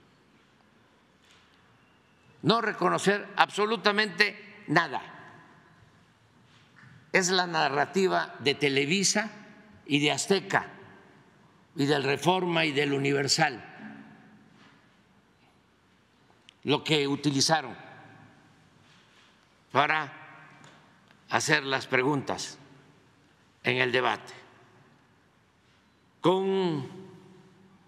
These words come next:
una supuesta consulta a todos los ciudadanos, dejándole a los conductores, eh,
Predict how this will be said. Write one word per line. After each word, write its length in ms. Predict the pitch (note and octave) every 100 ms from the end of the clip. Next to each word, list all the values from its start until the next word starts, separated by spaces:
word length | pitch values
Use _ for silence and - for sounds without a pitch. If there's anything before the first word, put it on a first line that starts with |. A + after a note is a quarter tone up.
| _
una 280 | B2 C#3 C3+
supuesta 600 | - C3+ D#3 E3+ - D#3
consulta 720 | D#3 E3 - A#3 A3+ E3 C3+ - - - - - - - - - _ _ _ _ _ _ _ _ _
a 140 | - C3+
todos 320 | G3+ G3 F3+
los 160 | D#3
ciudadanos, 840 | - - D#3 D3 D3 B2+ F2+ - - - - - - - - - - _ - - - -
dejándole 840 | C3+ D3+ F3+ F#3 F3+ E3+ E3+ E3+ -
a 100 | B2
los 200 | C3 -
conductores, 840 | C#3 C3+ B2+ - F3+ F3 F3+ - - - - - - - _ - - _ _ _ _ _ _ _ _ _ _ _ - _ - _ _ _ _ _ _ _ _ _ _ _ _
eh, 580 | A#2 B2+ C3 A#2+ - -